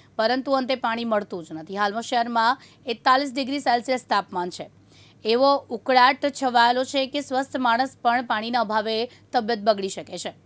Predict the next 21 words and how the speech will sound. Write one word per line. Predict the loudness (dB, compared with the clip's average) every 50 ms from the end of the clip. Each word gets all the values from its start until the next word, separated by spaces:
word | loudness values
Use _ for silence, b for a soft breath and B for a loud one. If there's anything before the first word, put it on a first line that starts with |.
| _ b b b b b -8
તો | 0
દર્દીઓ | 2 2 2 2 0 -2 0 2 2
માટે | 2 2 0 -2
તો | 2 2 4 4
આ | 2
સ્થિતિ | 0 -2 -8 -6 -6 -6 -8 -6
જીવલેણ | -6 -8 -4 -4 -4 -4 -2
બની | -4 -4 -4 -4 -8
શકે | -8 -6 -6 -8 -8
છે. | -8 -10 -10 -10 _ _ b b b b b b -2
હોસ્પિટલમાં | -2 -2 -2 -2 -6 -2 2 2 2 4 6 6 6 6 4
ઘણા | 2 0 2 2 2 2
દર્દીઓ | 0 -2 -2 -2 -2 -2 -2 -2 0
શહેરમાં | 2 2 2 2 2 -2 0
છેવાડા | -2 -2 2 2 4 4 4 4 2
તેમજ | 2 -2 -2 0 -2 -2 -2
દૂરના | -4 -6 -2 -2 -2 0
ગામડાઓથી | 2 2 0 2 4 4 4 2 2 2 0
આવતા | 0 0 -2 -6 -8
હોય | -8 -8 -6 -6
છે, | -8 -8